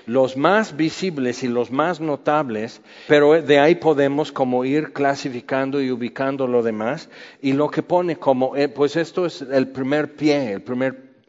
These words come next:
pie que metes al asunto es versículo uno, "Seguid el amor", y procurar los dones espirituales. Entonces eso es parte de seguir en el amor, parte de amar a mi prójimo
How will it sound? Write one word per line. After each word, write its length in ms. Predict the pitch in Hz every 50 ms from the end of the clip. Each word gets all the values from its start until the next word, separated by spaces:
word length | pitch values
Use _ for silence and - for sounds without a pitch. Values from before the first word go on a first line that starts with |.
| _ - - - _ _
pie 220 | - 147 151 151
que 160 | - - 135 127
metes 480 | 127 143 156 156 160 170 151 - 160
al 160 | 151 147 147
asunto 560 | 143 135 139 - 156 147 135 135 - 113 113 120
es 100 | 113 113
versículo 580 | 120 120 110 - - - - 160 147 147 147
uno, 420 | 147 139 127 113 107 101 104 104 - _ _ - - - - - -
"Seguid 400 | - - 127 120 123 131 123 117
el 120 | 113 113
amor", 360 | 110 110 113 113 110 95 82 - _ _ _ _ _ _ _ _ - - - - -
y 120 | 135 131
procurar 600 | 131 147 156 147 143 - 147 139 143 160 180 180
los 180 | 160 139 123 113
dones 340 | 139 135 135 139 131 - 127
espirituales. 800 | 120 - - 131 120 117 117 - 143 143 143 127 104 92 - 117
Entonces 520 | 113 107 - 135 135 127 120 135 120 -
eso 240 | 143 147 139 - 165 139
es 80 | -
parte 480 | - - 143 151 165 160 - - 170 147
de 360 | 120 117 113 110 127 143 - - - - - - - _ _
seguir 480 | - - - 127 123 120 135 143 147 139
en 140 | 139 131
el 140 | 127 123 120
amor, 320 | 117 120 127 127 117 117 -
parte 400 | 131 135 135 139 139 - 165 143
de 100 | 131 123
amar 340 | 117 113 113 131 143 160 175
a 60 | 170
mi 140 | 170 165 -
prójimo 640 | - - 170 180 185 175 - 139 117 113 107 120